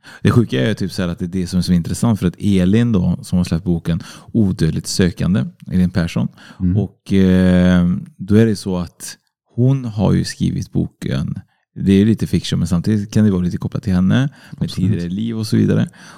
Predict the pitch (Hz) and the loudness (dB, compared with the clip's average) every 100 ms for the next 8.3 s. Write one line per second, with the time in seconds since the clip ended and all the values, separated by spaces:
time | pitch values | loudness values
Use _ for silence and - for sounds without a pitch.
0 | - - 95 _ - 98 95 95 87 104 | -4 0 0 _ 0 4 4 2 0 0
1 | 117 104 123 113 90 90 87 82 - 92 | 2 2 2 2 2 2 2 0 -2 0
2 | 92 82 - 82 82 85 78 - 87 - | 0 0 -2 -2 0 -2 -2 -2 -2 -4
3 | - - - 92 117 113 - - _ _ | -8 -12 -4 0 0 -2 -6 -12 _ _
4 | _ _ - 90 - 98 - - 95 - | _ _ -18 -10 -4 -2 -4 -8 -10 -10
5 | _ - 92 90 87 87 85 90 90 90 | _ -6 -2 0 2 2 0 -2 -4 -6
6 | - 95 90 117 - - 110 104 104 98 | -2 0 0 -2 -4 -2 0 2 0 -2
7 | - 90 82 87 87 90 - - - 147 | -2 -2 0 2 2 0 -4 -6 0 0
8 | 104 - - | 0 -8 -18